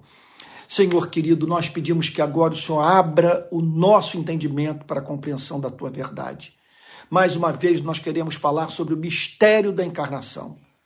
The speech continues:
Ajuda-nos, Senhor, a entender o plano da redenção que culminou, Senhor, no envio do nosso Senhor e Salvador Jesus Cristo para esse planeta,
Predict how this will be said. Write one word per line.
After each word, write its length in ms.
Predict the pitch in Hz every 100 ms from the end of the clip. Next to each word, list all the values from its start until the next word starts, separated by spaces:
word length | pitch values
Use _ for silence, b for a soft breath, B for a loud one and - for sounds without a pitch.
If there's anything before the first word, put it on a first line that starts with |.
| b b b b
Ajuda-nos, 1120 | 170 170 156 135 - 269 240 175 139 147 -
Senhor, 300 | 147 147 156
a 40 |
entender 760 | 185 196 196 175 139 170 190 196 - _
o 100 | 175
plano 920 | - _ _ 240 254 269 294 285 262 - _ _ _
da 200 | 160 226
redenção 880 | - 233 196 180 - 147 123 107 104 _ _ _ _ _ _
que 120 | -
culminou, 760 | 139 - 240 240 220 185 165 175
Senhor, 680 | - - 143 156 165 160 - _ _ _ _ _ _
no 140 | 180 220
envio 600 | 196 - - 214 233 233
do 140 | 175
nosso 440 | 160 151 175 - -
Senhor 380 | 147 135 160 165
e 40 |
Salvador 480 | 147 160 156 147 147
Jesus 340 | 156 135 127
Cristo 420 | - 165 170 -
para 260 | - 165 147
esse 320 | 202 247 214
planeta, 680 | - 175 151 147 147 147 165